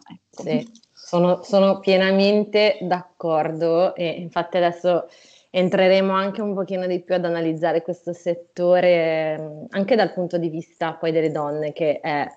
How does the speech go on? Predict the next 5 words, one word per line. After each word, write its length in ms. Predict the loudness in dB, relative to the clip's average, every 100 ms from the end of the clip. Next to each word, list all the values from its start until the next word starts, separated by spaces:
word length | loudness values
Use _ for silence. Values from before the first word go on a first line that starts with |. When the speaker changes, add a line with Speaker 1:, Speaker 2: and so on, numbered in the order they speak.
| -18 -20 -20 _
Speaker 2:
uno 220 | -4 0
dei 160 | 2 2
focus 480 | 2 -2 -2 -4 -6
su 180 | -8 -6
cui 680 | -2 2 4 4 6 4